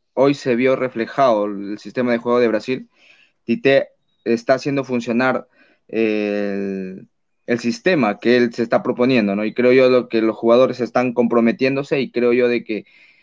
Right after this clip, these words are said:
eh, y es la favorita, ¿no? Es la favorita para poder llevarse la Copa del Mundo. Si bien es cierto, Argentina, mm, también hizo un buen partido, pero, digamos, eh, Brasil está al cien por ciento, digamos, ¿no? Porque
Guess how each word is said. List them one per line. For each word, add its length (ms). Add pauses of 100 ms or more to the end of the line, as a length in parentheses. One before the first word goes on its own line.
(180)
eh, 500 (140)
y 180
es 160
la 140
favorita, 640 (240)
¿no? 380
Es 120
la 140
favorita 680
para 260
poder 440
llevarse 920
la 180
Copa 300
del 80
Mundo. 260
Si 120
bien 100
es 100
cierto, 680 (440)
Argentina, 960 (120)
mm, 360 (200)
también 320
hizo 200
un 60
buen 160
partido, 480
pero, 320
digamos, 580 (100)
eh, 160
Brasil 440
está 360
al 140
cien 220
por 180
ciento, 340
digamos, 440
¿no? 160
Porque 420